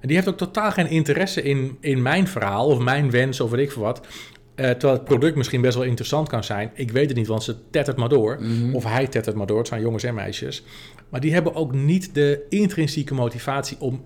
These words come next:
Speaker 1: echt beter te willen worden in sales. Je hoort gewoon dat het is een tijdelijk baantje. En ze moeten aan het einde van de avond moeten ze een aantal, eh, vinkjes gezet hebben. En voor, misschien krijgt dan een paar euro per vinkje of zo.
Speaker 2: Mhm.
Speaker 1: Ik weet niet wat hun verdienmodel is. Maar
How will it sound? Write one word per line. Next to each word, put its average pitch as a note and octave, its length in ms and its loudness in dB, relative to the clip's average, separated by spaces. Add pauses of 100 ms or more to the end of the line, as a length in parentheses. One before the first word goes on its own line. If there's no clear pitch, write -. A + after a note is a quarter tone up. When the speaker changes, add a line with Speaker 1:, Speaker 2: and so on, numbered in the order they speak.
Speaker 1:
echt - 260 -4 (180)
beter C#3+ 340 4
te B2+ 100 -6
willen A#2 220 2
worden A2 260 2
in A2+ 140 0
sales. G2 400 -2 (300)
Je B2 120 -2
hoort D3 280 2
gewoon C3+ 180 2
dat B2 220 2
het C#3 120 -2
is B2+ 100 -2
een B2 100 -2
tijdelijk B2+ 340 2
baantje. A#2+ 520 2 (220)
En A#2+ 120 -8
ze C3 80 -2
moeten B2 220 0
aan B2 100 -2
het A#2+ 100 -2
einde C3 260 0
van C3+ 160 -4
de - 80 -2
avond B2+ 400 -2
moeten B2 200 -2
ze B2+ 60 -4
een B2+ 80 -6
aantal, A#2+ 360 -2 (120)
eh, A#2+ 180 -4
vinkjes D3 480 0
gezet B2+ 340 -2
hebben. A#2+ 260 0
En G#2+ 140 -2
voor, A2 160 -6
misschien A#2+ 280 -2
krijgt A2+ 200 -2
dan A#2+ 100 0
een A2 80 -2
paar A2+ 200 0
euro B2 200 2
per G#2+ 160 -4
vinkje D3+ 360 0
of B2 80 -4
zo. B2 180 2
Speaker 2:
Mhm. G2+ 80 -8 (280)
Speaker 1:
Ik A2 140 -4
weet B2 80 4
niet B2 100 0
wat B2 120 -2
hun A#2+ 120 0
verdienmodel A2+ 520 0
is. G#2 220 -2 (340)
Maar A#2+ 260 -2